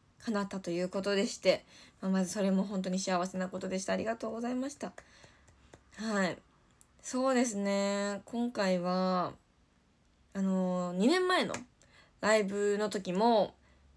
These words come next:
あのー、今回北陸三姉妹、そう、謎に北陸三姉妹と呼ばれてるんですけれども、私と富山県代表のはるぴょんさん、橋本春奈さんと石川県代表の平野ひかるさん、三人で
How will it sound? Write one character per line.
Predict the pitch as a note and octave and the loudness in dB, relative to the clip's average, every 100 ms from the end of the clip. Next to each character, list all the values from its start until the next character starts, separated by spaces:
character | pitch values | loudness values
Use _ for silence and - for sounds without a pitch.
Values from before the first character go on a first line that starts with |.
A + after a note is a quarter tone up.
| _ - | _ -6
あ | G3 | -2
の | G3 F#3+ | 0 0
ー、 | |
今 | C4 C4+ | 2 2
回 | A3+ F#3 | 2 0
北 | A3+ D#4+ | 0 2
陸 | E4 | 2
三 | - D#4 D#4 | 6 6 6
姉 | C#4+ | 2
妹、 | G3+ - - - _ _ - _ - _ _ | -2 -4 -12 -20 _ _ -20 _ -20 _ _
そ | B3 | 0
う、 | |
謎 | A#3 C4 | 2 4
に | D4+ | 2
北 | E4 C4+ | 2 0
陸 | C4+ | -2
三 | - C4+ | -2 -2
姉 | C4+ | -2
妹 | G#3+ | -2
と | F#3 | -2
呼 | F3+ | -4
ば | |
れ | F#3 | -4
て | G3 | -4
る | F#3 | -6
ん | |
で | F3 | -6
す | - | -10
け | - | -12
れ | |
ど | - | -10
も、 | D#3 G3 - - - - | -4 -2 -4 -12 -20 -6
私 | G3 A3 A3+ - - | -4 -2 -2 -4 -6
と | - F4+ C4 - - _ | 4 6 6 2 -12 _
富 | - A3+ | 0 2
山 | A#3 | 2
県 | A3+ F#3+ | 0 -2
代 | F3+ | -2
表 | F#3+ | -2
の | F#3 | 0
は | C4 | 2
る | C#4+ | 2
ぴ | G3 | 0
ょ | E3 | -4
ん | |
さ | F3+ - | -4 -10
ん、 | - _ _ | -12 _ _
橋 | A3 B3 | -8 -4
本 | A3+ A#3 | -4 -2
春 | B3 | -2
奈 | G#3 F#3+ | -2 -4
さ | G3 | -4
ん | F#3 | -2
と | E4+ F4+ - - - | 0 0 -2 -20 -6
石 | G3 | -2
川 | A#3 G#3+ | 0 0
県 | F#3+ | -2
代 | F3 | -4
表 | G3 | -4
の | F#3 | 0
平 | C4 C4+ | 0 0
野 | A3 | 0
ひ | |
か | G3+ | -2
る | F#3 | -2
さ | G3 | -2
ん、 | G3 | 0
三 | D4 F4 | 2 2
人 | E4+ | 2
で | F3+ | 0